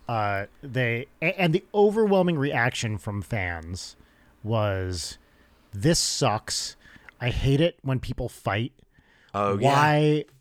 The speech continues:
Speaker 1: wh-, wh-, why is this co-, you know, why is this funny? It just seems like you're antagonizing each other.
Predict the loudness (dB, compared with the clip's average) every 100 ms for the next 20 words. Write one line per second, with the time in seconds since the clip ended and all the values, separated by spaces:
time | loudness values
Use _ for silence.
0 | -10 -4 -2 2 2 2 2 4 4 6
1 | 6 4 2 -2 0 0 0 -6 -4 -2
2 | -2 0 0 2 0 -2 -6 -4 -2 2
3 | 2 0 -4 -18 -6 -4 0 -2 0 0
4 | 0 0 0 -2 -4 -4 -2 0 2 2
5 | 0 0 0 0 -2 -2 0 0